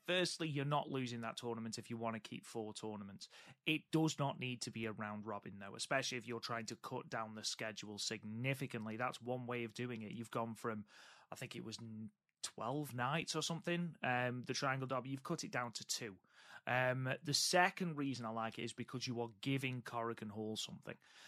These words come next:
And in the wake of pay-per-views moving to bigger buildings, which obviously I don't begrudge Stardom in the slightest, you are still giving something to Korakuen Hall.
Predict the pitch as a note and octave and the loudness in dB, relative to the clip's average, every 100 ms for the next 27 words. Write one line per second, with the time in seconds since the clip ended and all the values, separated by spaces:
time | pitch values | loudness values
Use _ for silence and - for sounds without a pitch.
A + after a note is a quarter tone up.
0 | - - B2+ B2 B2 - - _ - D#3+ | -2 4 4 4 -2 -6 -8 _ 4 6
1 | F3+ E3+ C#3 C#3+ C#3 C3+ - C3+ B2+ A#2 | 8 6 6 4 4 0 0 4 4 2
2 | - B2+ A#2+ A2 A#2+ A#2 A#2+ A2+ A2 A2+ | -4 -4 -6 -8 -6 -4 -6 -6 -8 -8
3 | A2 G2 B2+ D3 D3+ D#3 B2 A2+ A2+ G#2+ | -8 -4 0 2 2 2 0 -4 -6 -6
4 | - G2+ G#2+ G2+ A2+ - A2+ B2+ - B2+ | -6 -6 -6 -6 -8 -2 0 2 4 6
5 | A2+ A2 A2 G#2+ - B2 C3 A#2 A2+ A#2+ | 4 4 -2 0 2 4 4 2 -4 -4
6 | A#2 - - C3+ B2+ G#2 B2 A#2+ A2+ G#2+ | -2 0 0 0 -2 -2 -2 0 -2 -2
7 | A2 G2+ G#2 G2+ - - G#2 G2+ G#2 G2+ | -2 -4 -6 -6 -8 -6 -6 -6 -8 -6
8 | G2+ F#2+ | -8 -10